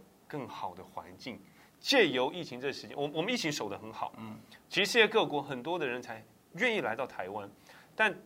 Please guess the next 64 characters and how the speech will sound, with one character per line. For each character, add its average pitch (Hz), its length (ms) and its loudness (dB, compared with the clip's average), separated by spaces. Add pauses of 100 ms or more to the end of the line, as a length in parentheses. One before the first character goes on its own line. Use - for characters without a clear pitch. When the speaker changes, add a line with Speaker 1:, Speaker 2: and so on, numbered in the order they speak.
(140)
Speaker 1:
同 175 340 0
时 - 240 -4
我 117 140 -6
们 120 100 -10
是 - 120 -8
不 147 60 -6
是 127 60 -6
也 101 80 -6
可 101 100 -6
以 131 40 -2
把 95 180 -8
基 - 180 -10
础 113 120 -10
设 110 140 -12
施 107 140 -12
做 107 200 -10
好？ - 200 -14 (160)
Speaker 2:
嗯。 104 160 -10
Speaker 1:
我 113 80 -8
们 135 80 -4
的 143 60 0
生 156 220 -2
活 147 100 0
机 139 160 -4
能 113 180 -6
更 110 240 -6
好， - 200 -12 (240)
交 139 180 2
通 139 160 -4
更 139 180 -2
便 127 320 -2
利、 117 160 -8 (360)
更 143 200 0
友 95 220 -8
善， 120 260 -2 (400)
啊， - 100 -12 (100)
治 - 180 -4
安 131 160 0
很 123 220 -10
好， - 220 -4 (420)
然 107 120 -2
后 143 80 0
让 170 140 -2
这 170 80 0
些 180 80 2
人 131 160 -4
才 117 160 -4
进 117 340 -6
来， 87 200 -10 (320)
然 117 100 -8
后 135 100 -10
借 240 280 4
由 139 160 2
这 202 240 2
一 175 100 0
波 156 220 -4
的 127 100 -4
大 127 180 -4
转 101 280 -12
型， - 240 -14 (360)
大 147 140 4
大 131 160 2
提 - 180 -12
升 117 280 -8